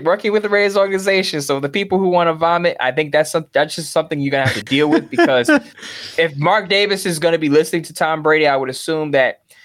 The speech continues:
Speaker 1: the Patriots are just, and the Raiders are just gonna be intertwined,
Speaker 2: Yeah.
Speaker 1: uh,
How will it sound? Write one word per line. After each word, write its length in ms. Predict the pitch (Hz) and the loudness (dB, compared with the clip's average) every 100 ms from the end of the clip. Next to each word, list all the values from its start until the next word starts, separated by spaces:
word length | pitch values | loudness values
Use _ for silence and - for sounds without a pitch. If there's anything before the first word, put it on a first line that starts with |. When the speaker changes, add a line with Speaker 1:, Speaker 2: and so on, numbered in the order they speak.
| _ | _
Speaker 1:
the 60 | 143 | -6
Patriots 420 | 226 220 208 175 | 0 0 0 -2
are 60 | 139 | -2
just, 200 | 139 139 | -2 -2
and 100 | 147 | -2
the 60 | 139 | 2
Raiders 200 | 147 139 | 2 0
are 40 | 127 | -4
just 140 | 135 | -4
gonna 120 | 135 | -4
be 180 | 123 120 | -4 -6
intertwined, 920 | 127 139 113 - 180 156 101 80 90 _ _ _ _ _ | -10 -10 -10 -4 0 0 0 -4 -12 _ _ _ _ _
Speaker 2:
Yeah. 80 | 120 123 | 0 2
Speaker 1:
uh, 220 | 117 | 2